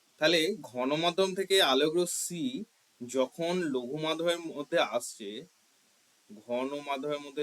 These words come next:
যখন আলোক রশ্মি যখন লঘু মাধ্যমের মধ্যে দিয়ে যাচ্ছে, কি হবে এটা, আমরা যদি এখানে একটা, একটা অভিলম্ব টানি, তো এটা আস্তে আস্তে কি হচ্ছে, অভিলম্ব থেকে দূরে সরে যাচ্ছে।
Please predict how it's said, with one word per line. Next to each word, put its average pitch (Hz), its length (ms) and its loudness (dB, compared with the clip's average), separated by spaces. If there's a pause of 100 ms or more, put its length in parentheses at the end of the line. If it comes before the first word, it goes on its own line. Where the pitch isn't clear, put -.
যখন 143 240 -8
আলোক 120 240 -2
রশ্মি 123 360 -8 (1040)
যখন 117 280 -4 (120)
লঘু 127 300 -2
মাধ্যমের 143 360 -4
মধ্যে 135 200 -6
দিয়ে 143 180 2
যাচ্ছে, 123 280 -2 (160)
কি 190 180 -4
হবে 143 200 4
এটা, 120 140 -4 (720)
আমরা 139 180 -6
যদি 147 140 -2
এখানে 151 200 0
একটা, 151 160 -2
একটা - 140 -4 (120)
অভিলম্ব 139 320 0 (120)
টানি, 110 200 -6 (920)
তো 165 60 -2 (120)
এটা 165 160 6
আস্তে 165 160 0
আস্তে 185 180 -4
কি 180 80 -4
হচ্ছে, 156 200 0
অভিলম্ব 165 260 2
থেকে 180 140 0
দূরে 180 180 2
সরে 185 200 2
যাচ্ছে। 180 220 -2